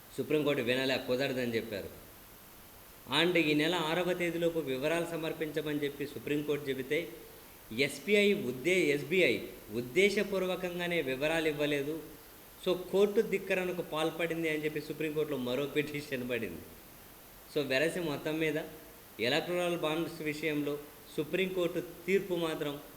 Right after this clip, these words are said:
సూపర్ అంటే సూపర్ అంతే. ఎందుకంటే వీళ్ళకి కావాల్సిన, ప్రభుత్వాలకు కావాల్సిన వాళ్ళకు, ఆ, బ్యాంకుల్లో రుణాలు మాఫీ చేస్తారు, కావాల్సినన్ని ప్ర-,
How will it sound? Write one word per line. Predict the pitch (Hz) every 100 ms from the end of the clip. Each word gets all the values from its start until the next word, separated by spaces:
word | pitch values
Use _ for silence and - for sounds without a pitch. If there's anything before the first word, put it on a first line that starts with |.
| - - - - - -
సూపర్ | 214 208
అంటే | 196 185 180
సూపర్ | 170 151 143
అంతే. | 120 120 90 - - - - - - - - - -
ఎందుకంటే | 113 139 170 165 180 233 170 - - - - - -
వీళ్ళకి | 117 139 147
కావాల్సిన, | 131 143 165 165 175
ప్రభుత్వాలకు | 156 151 156 170 165 165
కావాల్సిన | 156 151 160 147 160
వాళ్ళకు, | 151 156 147 151 151 - - - - - 135
ఆ, | 139 127 120
బ్యాంకుల్లో | 143 156 151 165
రుణాలు | 143 139 151 175
మాఫీ | 175 165 175
చేస్తారు, | 175 170 180 180 139 - - - -
కావాల్సినన్ని | 147 147 151 151 147 143
ప్ర-, | - 131 120 - -